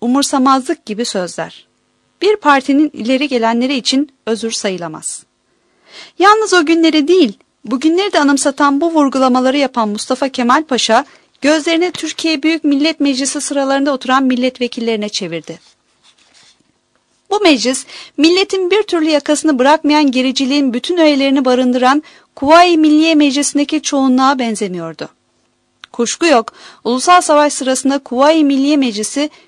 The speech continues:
büyük hizmetlerde bulunmuştu. Ama bir başka gerçek vardı.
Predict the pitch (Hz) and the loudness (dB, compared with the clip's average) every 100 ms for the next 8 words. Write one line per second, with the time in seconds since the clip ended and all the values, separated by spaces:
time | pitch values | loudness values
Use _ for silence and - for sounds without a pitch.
0 | _ 285 320 302 277 247 269 262 240 214 | _ -2 0 0 -2 0 -2 0 0 0
1 | 180 170 165 160 - 160 - _ _ _ | -6 -10 -12 -12 -12 -14 -18 _ _ _
2 | _ _ - - - - - 440 370 320 | _ _ -20 -20 -20 -8 -2 2 2 2
3 | 302 302 - 294 247 233 254 240 196 175 | 4 2 2 0 2 0 -2 -4 -6 -6
4 | 160 | -10